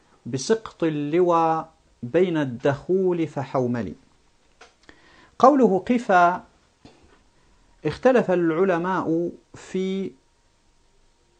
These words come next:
هذا الخطاب على أقوال. القول الأول أنه خطاب لرفيقين اثنين، وحينئذ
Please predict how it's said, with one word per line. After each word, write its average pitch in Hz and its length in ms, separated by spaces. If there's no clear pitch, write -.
هذا 175 300
الخطاب 139 760
على 180 540
أقوال. 139 380
القول 240 380
الأول 202 540
أنه 202 680
خطاب 185 640
لرفيقين 175 1000
اثنين، 156 460
وحينئذ 202 600